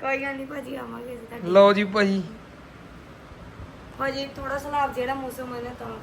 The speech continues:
Speaker 2: ਉਹ ਪਤਾ ਕਿ, ਹਾਂ, ਸਲਾਬ ਵਾਲਾ ਮੌਸਮ ਆ ਤਾਂ
Speaker 1: ਮੀਂਹ
Speaker 2: ਕਰਕੇ।
Speaker 1: ਪੈ ਰਿਹਾ ਨਾ ਤਾਂ ਸਾਨੂੰ ਡਰ ਲੱਗਦਾ
Speaker 2: ਉਹ
Speaker 1: ਸਾਨੂੰ।
Speaker 2: ਜਦੋਂ ਨੂੰ ਮੀਂਹ ਹਟ ਰਿਹਾ, ਉਦੋਂ ਨੂੰ ਪ-, ਲੋਹ ਕਰਨੇ ਬੰਦ ਕਰ ਦੇਣਗੇ।
Speaker 1: ਫਿਰ ਕੋਈ ਨਹੀਂ, ਪਤਾ ਕਰ ਲਓ ਅਸੀਂ ਭਰਨੇ ਹੀ ਇੱਕ ਦੋ ਦਿਨ
Speaker 2: ਤੇ ਸਾਡੇ ਏਰੀਆ ਦੇ ਬੰਦਿਆਂ ਨੂੰ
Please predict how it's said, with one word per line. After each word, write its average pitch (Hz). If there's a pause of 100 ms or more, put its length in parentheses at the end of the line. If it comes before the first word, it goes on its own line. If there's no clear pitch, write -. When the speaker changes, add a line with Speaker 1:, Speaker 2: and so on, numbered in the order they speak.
(300)
Speaker 2:
ਉਹ 262
ਪਤਾ 294
ਕਿ, 262 (880)
ਹਾਂ, 214
ਸਲਾਬ 240
ਵਾਲਾ 214
ਮੌਸਮ 196
ਆ 175
ਤਾਂ 170
Speaker 1:
ਮੀਂਹ 269
Speaker 2:
ਕਰਕੇ। 320
Speaker 1:
ਪੈ 294
ਰਿਹਾ 285
ਨਾ 311
ਤਾਂ 277
ਸਾਨੂੰ 262
ਡਰ 247
ਲੱਗਦਾ 240
Speaker 2:
ਉਹ 226
Speaker 1:
ਸਾਨੂੰ। 226
Speaker 2:
ਜਦੋਂ 262
ਨੂੰ 285
ਮੀਂਹ 294
ਹਟ 294
ਰਿਹਾ, 294
ਉਦੋਂ 285
ਨੂੰ 302
ਪ-, 269
ਲੋਹ 233
ਕਰਨੇ 226
ਬੰਦ 233
ਕਰ 233
ਦੇਣਗੇ। 247 (920)
Speaker 1:
ਫਿਰ 302
ਕੋਈ 320
ਨਹੀਂ, 330
ਪਤਾ 320
ਕਰ 302
ਲਓ 277
ਅਸੀਂ 277 (460)
ਭਰਨੇ 285
ਹੀ 262
ਇੱਕ 262
ਦੋ 240
ਦਿਨ 233
Speaker 2:
ਤੇ 214
ਸਾਡੇ 214
ਏਰੀਆ 214
ਦੇ 220
ਬੰਦਿਆਂ 208
ਨੂੰ 208